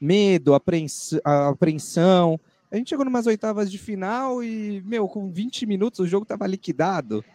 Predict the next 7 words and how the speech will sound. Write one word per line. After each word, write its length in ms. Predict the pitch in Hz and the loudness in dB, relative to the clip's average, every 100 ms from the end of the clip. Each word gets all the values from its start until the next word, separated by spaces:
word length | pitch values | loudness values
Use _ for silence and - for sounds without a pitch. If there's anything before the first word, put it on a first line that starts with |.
| _ _ _ | _ _ _
Não 140 | 208 | -10
deu 220 | 202 226 254 | 0 2 2
aquele, 480 | - 190 175 151 139 | 0 0 0 -2 -2
aquele 200 | 175 160 | -4 -8
sustinho, 840 | 175 - - - 196 208 180 147 | -8 -12 -12 -6 -4 -2 -2 -4
então 420 | 139 180 190 180 | -4 -4 0 2
eu 180 | 175 | 2